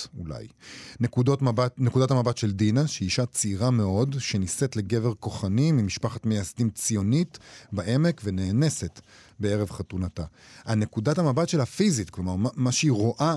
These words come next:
אחרי זה, חוזרת שוב ושוב במהלך הספר, כמעין עדות לכך שהיא רואה ומודעת והיא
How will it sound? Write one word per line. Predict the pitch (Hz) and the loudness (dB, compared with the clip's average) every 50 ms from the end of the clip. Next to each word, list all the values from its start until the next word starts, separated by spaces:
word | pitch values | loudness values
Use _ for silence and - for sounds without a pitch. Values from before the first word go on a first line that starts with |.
| - - | -2 -6
אחרי | - 104 - - - 107 117 160 196 214 208 156 | -8 -8 -8 -8 -6 -2 2 4 4 4 2 0
זה, | 101 87 90 87 92 - - - - - | -2 -4 -6 -8 -10 -12 -16 -20 -18 -12
חוזרת | - - 113 107 104 165 185 185 - | -6 -2 0 2 4 4 4 4 2
שוב | - 175 165 156 | 2 0 2 0
ושוב | 147 - - 156 151 135 117 - - - - - - - | 0 2 4 2 2 2 0 -8 -14 -20 -20 -20 -10 -4
במהלך | - 113 107 107 104 104 104 117 123 120 - - | 0 2 2 2 2 2 2 2 0 0 -2 -4
הספר, | 107 - - 110 95 - - 101 95 - | -4 -4 -4 -4 -4 -4 -4 -6 -6 -2
כמעין | - 98 120 143 175 175 - | 0 2 2 2 2 2 0
עדות | 123 113 107 160 226 - - | 0 2 2 2 2 2 0
לכך | 214 - - 117 104 - - | -2 -2 0 0 -2 -2 -2
שהיא | - - 120 113 | -2 0 0 2
רואה | 101 98 110 110 123 165 190 165 117 | 2 2 2 4 4 4 4 2 2
ומודעת | 98 110 107 107 110 110 104 139 170 202 190 135 - - | 2 0 2 2 2 2 2 2 2 4 2 0 -2 -2
והיא | 101 113 113 120 | -2 -2 -2 -2